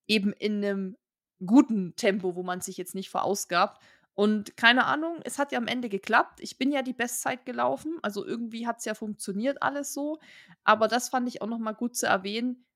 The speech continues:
weil das vielleicht auch für alle anderen mal gut ist, so zu testen, aber bitte übertreibt's dann nicht an dem Samstag. Also es geht wirklich nur darum, das zu aktivieren,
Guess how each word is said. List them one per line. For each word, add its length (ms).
weil 200
das 180
vielleicht 540
auch 140
für 380
alle 220
anderen 360
mal 320
gut 220
ist, 180
so 100
zu 200
testen, 540
aber 280
bitte 200
übertreibt's 600
dann 160
nicht 220
an 120
dem 140
Samstag. 600
Also 160
es 120
geht 200
wirklich 260
nur 100
darum, 440
das 240
zu 220
aktivieren, 880